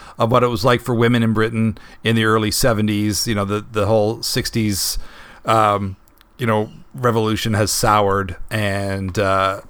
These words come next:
you know, women really wanna take what's theirs. Um, and, and this is kind of the,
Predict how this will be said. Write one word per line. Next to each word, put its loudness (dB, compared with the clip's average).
you -6
know, -10
women 0
really 0
wanna 0
take 0
what's -4
theirs. -2
Um, -2
and, -2
and -4
this -6
is -4
kind 0
of -2
the, -2